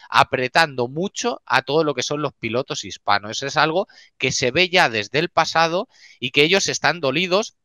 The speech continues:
por todo lo que pasó con Alonso, porque Alonso fue un tema muy fuerte, y hay que recordar que, que todo esto, Hamilton es un piloto que le gusta, ah, volviendo a lo de antes, le gusta el subviraje. Y él decía, "Con el coche de, de,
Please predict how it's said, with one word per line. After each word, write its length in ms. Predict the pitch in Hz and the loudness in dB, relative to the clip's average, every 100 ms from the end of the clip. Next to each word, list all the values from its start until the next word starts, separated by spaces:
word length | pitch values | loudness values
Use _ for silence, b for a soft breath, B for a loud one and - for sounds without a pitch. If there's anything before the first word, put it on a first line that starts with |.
| _ _ _ - - _ | _ _ _ -20 -20 _
por 200 | - 127 | 4 4
todo 240 | - 156 185 | 6 4 4
lo 80 | |
que 100 | 170 | 2
pasó 300 | 147 135 170 | 2 2 0
con 180 | 180 151 | 0 2
Alonso, 380 | 113 143 170 190 | 2 0 -2 -4
porque 220 | 151 131 | -4 0
Alonso 440 | 120 127 147 180 170 | 0 0 -2 -4 -2
fue 240 | 139 131 | 0 0
un 140 | 135 | -2
tema 300 | 131 143 120 | -4 -2 -2
muy 340 | 107 117 147 175 | -6 -8 -6 -6
fuerte, 640 | - 147 160 156 147 202 B B B B | -6 0 0 0 -6 -6 B B B B
y 100 | 123 | 4
hay 140 | 151 175 | 4 6
que 140 | 240 | 2
recordar 640 | 208 143 127 160 147 254 _ b b - | 2 0 2 4 4 2 _ b b -6
que, 240 | 117 113 | -4 -2
que 140 | 110 | -4
todo 300 | - 156 185 | 0 0 2
esto, 260 | 160 - 220 - | 2 2 0 2
Hamilton 640 | 165 196 160 151 196 349 b b | 2 0 -4 0 -2 -2 b b
es 140 | - | -4
un 100 | 208 | -2
piloto 320 | 160 143 156 | 0 0 2
que 140 | 233 135 | 2 2
le 60 | |
gusta, 760 | 117 139 - 196 151 127 123 113 | 0 -2 2 2 4 2 0 -2
ah, 60 | 107 | -4
volviendo 380 | 113 120 143 190 | -2 0 2 4
a 40 | |
lo 100 | 175 | 4
de 120 | 131 | 4
antes, 460 | 127 185 180 208 - - | 4 4 2 -4 -4 -2
le 120 | 131 | 0
gusta 240 | 147 - | 2 4
el 80 | 214 | 4
subviraje. 760 | - 135 120 113 165 - 95 B B | 4 -4 -2 4 4 2 -10 B B
Y 120 | 147 | -2
él 80 | 170 | 2
decía, 280 | 165 143 131 | 2 2 2
"Con 160 | 139 | 2
el 120 | 131 | -2
coche 320 | - 208 - 247 | 2 2 2 2
de, 200 | 185 147 | 4 2
de, 320 | 139 135 | 0 -2